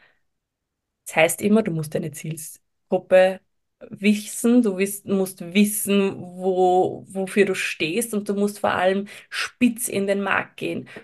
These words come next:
Und ehrlicherweise habe ich das nicht gemacht. Ich habe nicht auf meine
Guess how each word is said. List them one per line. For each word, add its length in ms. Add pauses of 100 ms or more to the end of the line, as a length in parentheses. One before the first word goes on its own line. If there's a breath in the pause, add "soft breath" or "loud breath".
Und 140
ehrlicherweise 760
habe 160
ich 100
das 200
nicht 200
gemacht. 400
Ich 160
habe 220
nicht 400
auf 140
meine 580